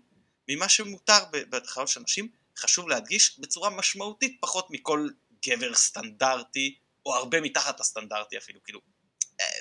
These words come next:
אין תרחיש שגבר, אה, ב-, במצב בריאותי תקין מגיע לרמת טוס-, טסטוסטרון כל כך נמוכה. אז אולי לגבי הילדים זה מה שצריך לעשות. תיקח להם דגימת טסטוסטרון בכניסה, אם בהתחלת התהליך ההתבגרות, אה,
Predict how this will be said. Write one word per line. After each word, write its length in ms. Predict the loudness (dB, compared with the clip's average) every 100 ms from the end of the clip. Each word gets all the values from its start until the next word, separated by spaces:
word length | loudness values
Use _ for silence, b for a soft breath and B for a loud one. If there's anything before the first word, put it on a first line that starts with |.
| -2
אין 140 | -2
תרחיש 540 | 2 4 6 6 0 B B B
שגבר, 720 | 2 2 2 0 0 0 0
אה, 100 | -2 -4
ב-, 220 | -8 -12 -12
במצב 300 | -4 -2 -2
בריאותי 260 | -6 -8
תקין 340 | -10 0 0 0
מגיע 240 | -2 -2
לרמת 300 | -2 -6 -10 -8
טוס-, 180 | -12 -10
טסטוסטרון 480 | -8 -6 -6 -8 -8
כל 80 | -10
כך 180 | -14 -16
נמוכה. 240 | -20 -20 _ _ _ _ _ _ _ _ -8
אז 80 | -6
אולי 320 | 6 8 8
לגבי 280 | 4 0 4
הילדים 400 | 4 4 6 6
זה 100 | 6
מה 80 | 0
שצריך 240 | 2 2
לעשות. 380 | 2 0 0 -6 _ _ _ _
תיקח 240 | 0 0 2
להם 160 | -4
דגימת 380 | -4 -4 4 4
טסטוסטרון 500 | 4 0 0 0 -2
בכניסה, 480 | -6 -6 -4 2 2 0 _
אם 140 | -4 2
בהתחלת 300 | 2 2 2
התהליך 320 | 4 4 4
ההתבגרות, 680 | 2 -2 -4 -2 -2 -2
אה, 60 | 0